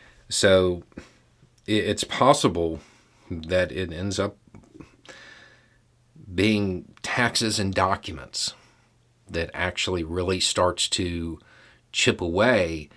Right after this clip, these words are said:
at Trump's Teflon coating.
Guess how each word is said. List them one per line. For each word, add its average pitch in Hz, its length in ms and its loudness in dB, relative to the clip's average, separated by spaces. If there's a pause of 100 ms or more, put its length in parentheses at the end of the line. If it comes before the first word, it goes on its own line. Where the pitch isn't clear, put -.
(640)
at 87 260 -4 (340)
Trump's - 340 2
Teflon 87 560 -2
coating. - 480 -6